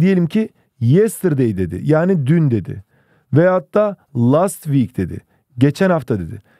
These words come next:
Ya da last month dedi. Geçen ay dedi. İşte in nineteen, e, forty five dedi. Bin dokuz yüz kırk beş dedi. Bunlar geçmiş zaman olduğu için sen düzenli fiillerde, fiillerimiz neydi?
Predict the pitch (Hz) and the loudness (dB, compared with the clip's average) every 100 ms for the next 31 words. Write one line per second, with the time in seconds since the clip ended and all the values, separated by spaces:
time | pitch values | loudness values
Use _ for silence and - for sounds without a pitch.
0 | _ 139 165 208 - _ _ 120 117 151 | _ 0 2 0 -4 _ _ -2 0 0
1 | 208 - 170 156 135 113 104 92 98 143 | 0 -4 -2 0 -2 -4 -6 -6 -2 -2
2 | - 196 147 110 95 80 113 _ _ _ | 0 -2 -2 -4 -6 -10 -16 _ _ _
3 | _ _ - - 165 160 - _ _ - | _ _ -16 -4 0 0 -2 _ _ -2
4 | 190 196 - 143 143 175 208 160 190 196 | 0 0 -2 -2 0 2 0 -2 0 0
5 | 208 - _ _ - 147 151 151 143 143 | -2 -8 _ _ -4 0 0 0 0 0
6 | 131 - 190 175 214 180 185 147 113 147 | -4 -2 -2 -2 -4 -2 -2 -2 -2 0
7 | 202 - - 214 - 110 107 196 247 190 | -2 -4 -4 -4 -4 -4 -2 0 0 0
8 | 202 220 220 220 220 320 233 175 175 - | -4 -4 -4 -2 -2 -4 -4 -4 -6 -14
9 | _ - - 240 240 147 - - _ 123 | _ -16 -10 -6 -4 -6 -8 -20 _ -2
10 | 143 156 214 262 240 226 170 131 113 196 | 0 2 0 -2 -2 0 0 -2 -4 -8
11 | - 170 180 196 208 190 220 202 262 | -4 0 0 0 0 0 0 -2 -4